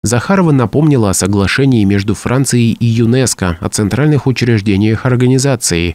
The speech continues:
Согласно ему, Париж должен разрешать въезд в страну для представителей государств-членов без задержки и взимания платы за визу. Это распространяется на заместителей, советников, экспертов и секретарей на сессиях всех органов организации.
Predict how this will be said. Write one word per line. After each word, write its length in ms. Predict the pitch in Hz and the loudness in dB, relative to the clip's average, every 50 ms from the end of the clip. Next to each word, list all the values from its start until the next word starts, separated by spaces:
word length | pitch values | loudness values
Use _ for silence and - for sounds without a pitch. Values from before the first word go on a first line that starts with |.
| - _ _ | -8 _ _
Согласно 460 | - 156 160 160 180 180 - - 139 | -2 -2 2 2 2 2 2 2 0
ему, 340 | 117 107 110 113 139 175 185 | 2 2 2 2 2 2 2
Париж 400 | - 131 101 98 131 160 - - | 0 0 0 2 2 2 0 0
должен 420 | 113 113 110 131 139 120 131 120 | 0 2 2 2 4 2 2 2
разрешать 560 | 113 110 104 101 95 98 - - 107 101 - | 2 2 0 2 0 0 0 -2 -2 -2 0
въезд 460 | 98 92 95 95 101 101 92 - - | 0 0 2 2 2 0 0 -2 -6
в 60 | - - | -10 -12
страну 420 | - - 98 98 92 95 113 131 | -6 -4 -2 0 0 2 2 2
для 180 | 123 113 98 - | 2 0 -2 -2
представителей 720 | - - 95 - - 87 92 98 98 - 92 92 92 98 | -2 -4 -4 -4 -2 -2 -2 -2 0 0 -2 0 0 0
государств-членов 1120 | 98 120 120 - - 113 117 107 95 87 - - - - - - - 98 98 101 92 90 - - | 0 0 0 0 2 0 0 0 0 -2 -4 -8 -12 -10 -6 -4 -2 0 0 0 0 -2 -2 -4
без 220 | 104 101 110 104 | -2 0 0 0
задержки 580 | 104 104 107 101 98 107 98 95 - - - 95 | 0 0 0 0 0 0 -2 -2 -4 -4 -2 -2
и 80 | 92 | -2
взимания 540 | 87 92 98 98 98 104 123 143 151 147 131 | 0 0 0 0 0 2 2 2 2 2 0
платы 340 | - 92 87 87 90 - 117 | 0 -2 -2 -2 0 -2 0
за 140 | 110 - 123 | 0 0 0
визу. 400 | 135 160 151 110 101 90 85 - _ _ _ _ | 2 2 2 2 2 0 -2 -2 _ _ _ _
Это 220 | - 131 135 - 196 | -4 -2 0 2 0
распространяется 800 | 190 - - - 135 - - 110 110 104 117 143 143 - 127 | 0 0 0 -2 -4 -2 -2 -2 0 0 2 0 0 0 2
на 100 | 120 113 | 0 2
заместителей, 720 | 107 98 101 95 90 87 - - 143 143 - 151 147 135 120 | 2 2 2 0 0 -2 -2 -4 -4 0 0 2 2 2 2
советников, 720 | - - 92 85 92 110 131 - 143 131 - 120 110 - | 0 0 -2 0 0 0 0 0 0 0 0 -2 -4 -2
экспертов 580 | 87 82 - - - - 123 135 - 127 - - | -4 -6 -6 -6 -4 -4 -4 -2 -2 -4 -4 -2
и 40 | 98 | -4
секретарей 600 | - 95 92 - - 87 - 87 87 110 143 156 | -2 -2 -4 -4 -6 -4 -4 -2 0 2 2 2
на 120 | 143 127 | 2 2
сессиях 460 | 117 - 175 180 - - 175 165 131 - | 0 0 0 0 0 2 0 0 0 -2
всех 360 | - - - 135 139 - - | -4 -2 0 0 0 0 0
органов 460 | 127 123 120 117 127 123 123 - - | 0 0 0 0 0 0 0 0 0
организации. 960 | 127 127 120 131 139 147 143 143 165 147 - - - 98 92 90 85 78 | -2 0 0 2 2 2 2 2 0 -2 -2 -2 -2 -2 0 0 -2 -4